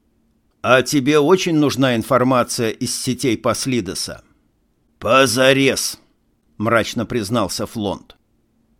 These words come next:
"Мы вот-вот окажемся в твоей системе, и почти наверняка придётся драться с флотом угнетателей. А я даже не выяснил боевые характеристики вражеских кораблей".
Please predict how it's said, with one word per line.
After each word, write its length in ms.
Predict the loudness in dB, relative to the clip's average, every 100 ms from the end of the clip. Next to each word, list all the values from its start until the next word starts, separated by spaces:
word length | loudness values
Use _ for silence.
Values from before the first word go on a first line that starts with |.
| _
"Мы 320 | -2 4 4
вот-вот 460 | 4 2 2 2 2
окажемся 640 | 2 2 0 0 -2 -4
в 60 | -2
твоей 420 | 0 2 2 -2
системе, 840 | -4 -6 -6 -2 0 0 -2 -10 -20 _
и 100 | -4
почти 400 | -2 -4 -2 0
наверняка 680 | 2 0 0 0 2 0
придётся 540 | 0 -2 0 -2 -2 -2
драться 460 | 2 0 0 -6
с 80 | -6
флотом 480 | -6 -2 0 0 -2
угнетателей. 960 | -2 -2 0 0 -2 -4 -12 -14 -18 _ _ _
А 160 | -2 2
я 260 | 4 4
даже 360 | 2 0 2 2
не 140 | 2
выяснил 520 | 2 0 0 0 -2 2
боевые 480 | 2 2 2 0
характеристики 920 | 0 -2 -4 -2 -2 0 -4 -6 -8 -8
вражеских 680 | 0 0 0 -4 -6 -6 -4
кораблей". 680 | -2 0 0 -4 -6 -12